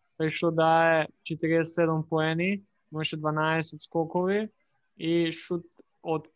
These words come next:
поле осумдесет и пет проценти. Ова е прв пат после,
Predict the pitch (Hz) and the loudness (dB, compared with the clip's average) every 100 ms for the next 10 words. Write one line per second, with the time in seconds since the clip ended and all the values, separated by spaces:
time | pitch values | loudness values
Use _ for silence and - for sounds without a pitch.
0 | - 165 170 175 165 165 160 151 147 147 | 2 4 6 6 4 -2 -2 -2 -4 -6
1 | 147 151 - _ 151 143 - 156 156 190 | -4 -6 -8 _ -6 -6 -6 -4 -2 -2
2 | 208 214 _ _ _ - 160 170 165 175 | -2 -4 _ _ _ 0 2 2 0 -2
3 | 165 165 180 175 _ 170 165 - 170 147 | -2 2 0 0 _ -2 -2 0 0 0